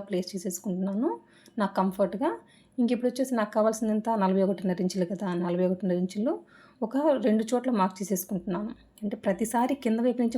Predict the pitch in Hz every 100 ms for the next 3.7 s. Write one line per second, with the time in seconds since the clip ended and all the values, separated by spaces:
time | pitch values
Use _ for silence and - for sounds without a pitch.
0 | 202 208 - 202 196 196 185 - 190 185
1 | 180 170 196 - - - - - - 214
2 | 190 185 185 185 180 180 196 185 180 202
3 | 180 185 - 190 180 190